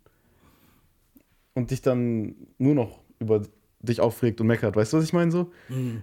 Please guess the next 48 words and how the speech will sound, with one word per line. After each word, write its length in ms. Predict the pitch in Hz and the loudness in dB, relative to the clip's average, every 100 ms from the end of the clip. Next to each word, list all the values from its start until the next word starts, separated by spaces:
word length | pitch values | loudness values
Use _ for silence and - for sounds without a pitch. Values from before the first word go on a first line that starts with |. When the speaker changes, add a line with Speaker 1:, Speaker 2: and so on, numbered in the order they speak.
| - | -2
Speaker 1:
Und 120 | 147 | 2
so 120 | 151 | 4
kommt's 220 | 175 180 175 | 2 0 2
mir 60 | |
dann 280 | 165 156 147 | 2 2 2
auch 140 | 135 139 | 0 2
bei 140 | 147 | 2
Musik 340 | 147 143 165 | 4 2 -2
vor, 260 | - 123 113 | -2 0 2
so. 480 | 110 107 104 101 95 - | 2 -2 -4 -6 -6 -2
Deswegen 300 | 156 226 233 | 2 2 2
ist 120 | 226 | -2
das, 120 | 202 | -6
das 120 | 170 | -2
letzte 280 | 185 190 143 | -2 2 2
Album 220 | 160 175 | 2 0
von 160 | 165 143 | -4 -2
Eminem 380 | 160 165 156 139 | 0 2 0 0
komplett 280 | 143 160 156 | 0 0 0
überhört 360 | 139 143 147 | 2 2 2
gewesen 360 | 123 120 113 110 | 0 2 0 0
und 140 | 107 | 0
Relapse. 460 | 117 107 95 - - _ - | 2 2 0 -6 -20 _ 0
Weil 100 | 110 | 0
davor 320 | 113 160 156 | 2 2 2
wa-, 140 | 147 | 0
Sachen 240 | 143 147 151 | 0 -2 -2
passiert 340 | 143 - 139 | -4 -2 -2
sind, 140 | 135 123 | -2 -6
wo 60 | |
die 80 | 123 | -2
Leute 240 | 127 123 120 | 0 0 0
gesagt 300 | 120 110 123 | -2 -2 -2
haben, 160 | 113 | -4
„Na“, 420 | 110 156 160 160 - | 0 0 0 -2 -2
weißt 240 | - 131 196 | 0 2 2
du 40 | |
so? 220 | 196 233 - - | 2 0 -4 -12
Speaker 2:
Mhm. 300 | 127 127 117 143 | -8 -6 -4 -4
Speaker 1:
Und 120 | 143 | 2
genauso 340 | 156 170 160 | 4 4 2
ist 60 | 156 | 0
es 60 | |
auch 100 | 135 | -2
bei 140 | - 110 | 0 0
Nas, 320 | 107 127 123 | 2 0 0
Alter, 280 | 101 101 104 | -4 -4 -4
so. 320 | 104 95 95 | -4 -6 -10